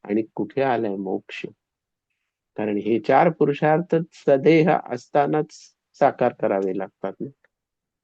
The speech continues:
मग आपणच जर देहच उरला नाही, तर या चार पुरुषार्थाची काय, काय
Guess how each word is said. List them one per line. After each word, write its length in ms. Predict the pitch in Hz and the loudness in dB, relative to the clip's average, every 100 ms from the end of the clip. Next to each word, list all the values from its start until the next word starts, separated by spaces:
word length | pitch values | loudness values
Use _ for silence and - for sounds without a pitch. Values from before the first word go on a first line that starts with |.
| _ _ _ _ | _ _ _ _
मग 80 | 156 | 2
आपणच 640 | - 127 120 190 226 233 - | 4 4 4 6 8 6 4
जर 220 | 175 180 | 4 4
देहच 520 | 127 139 180 208 247 - | 4 6 6 6 2 0
उरला 500 | - 160 156 151 135 | -2 2 4 4 4
नाही, 360 | 113 98 113 165 | 0 -4 -8 -4
तर 60 | 147 | 0
या 200 | 127 135 | 2 2
चार 260 | 135 147 | 2 0
पुरुषार्थाची 960 | 180 165 156 156 160 156 139 - - 151 | -2 -6 -6 -6 -6 -2 -4 -4 -8 -6
काय, 360 | 147 139 139 107 - _ _ _ _ _ _ _ _ | 0 2 0 -2 -10 _ _ _ _ _ _ _ _
काय 240 | 202 220 | -2 0